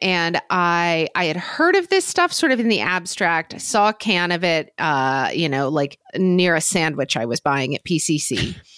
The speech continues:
Speaker 1: And I was really
Speaker 2: And we know,
Speaker 1: drawn in
Speaker 2: one
Speaker 1: by
Speaker 2: thing
Speaker 1: the
Speaker 2: we know
Speaker 1: word.
Speaker 2: about Molly is if something is near a sandwich, she will buy
Speaker 1: <laughs> She's,
Speaker 2: it.
Speaker 1: uh, she's in it.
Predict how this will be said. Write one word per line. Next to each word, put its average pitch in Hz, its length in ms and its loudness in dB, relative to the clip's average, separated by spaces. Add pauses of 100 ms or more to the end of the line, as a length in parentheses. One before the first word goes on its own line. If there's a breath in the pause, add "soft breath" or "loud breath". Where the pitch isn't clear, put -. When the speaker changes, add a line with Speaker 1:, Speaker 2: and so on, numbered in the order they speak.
(440 loud breath)
Speaker 1:
And 226 340 0 (600)
I 233 180 2
was 226 260 -2
really 220 180 2
Speaker 2:
And 269 100 2
we 247 60 2
know, 202 60 0
Speaker 1:
drawn 220 140 4
in 214 80 2
Speaker 2:
one 202 100 2
Speaker 1:
by 190 80 2
Speaker 2:
thing 180 60 -2
Speaker 1:
the 180 60 0
Speaker 2:
we 156 40 2
know 147 100 2
Speaker 1:
word. 151 80 2
Speaker 2:
about 127 140 0
Molly 104 340 -2
is 98 140 -4
if - 200 -2
something 147 340 -2
is 110 140 -4
near 110 260 2
a 110 60 2
sandwich, 90 520 -2
she - 280 0
will 95 140 2
buy 82 260 -2
Speaker 1:
<laughs> 269 40 -2
She's, - 40 -2
Speaker 2:
it. - 160 -6 (240 loud breath)
Speaker 1:
uh, 185 140 0
she's 269 300 2
in 214 160 2
it. 143 180 -4